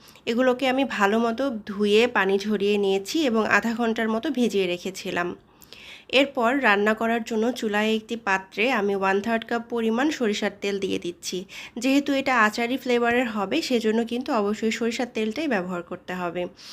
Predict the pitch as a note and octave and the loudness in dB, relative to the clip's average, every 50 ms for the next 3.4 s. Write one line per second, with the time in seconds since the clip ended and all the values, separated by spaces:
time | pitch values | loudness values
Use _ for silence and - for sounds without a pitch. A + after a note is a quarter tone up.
0 | - - - - - - A#3 A#3+ A#3 C4+ B3+ B3+ B3 B3 A#3+ B3 A#3+ A#3 A#3+ C#4 | -20 -20 -20 -10 -2 0 0 0 0 0 0 2 4 4 4 4 2 2 0 -2
1 | A#3 A3+ A3+ A3+ A3+ A3+ A3+ A3+ - D4 C#4+ - A3+ B3 A#3+ - - B3+ B3 B3+ | 0 0 0 0 0 0 -2 -4 -4 -6 -2 0 0 0 0 -2 -4 -2 0 0
2 | B3+ B3 B3 A3 A3 A3+ A3+ A3+ A3+ A3 A3 G#3+ G#3+ G#3+ C4 B3 - G3 F#3+ F#3+ | 0 0 0 0 0 0 0 0 0 0 0 0 0 -2 -4 -4 -2 -4 -2 -4
3 | - - - G3 F#3+ G3 A3 D#4 | -6 -8 -6 -4 -2 0 2 0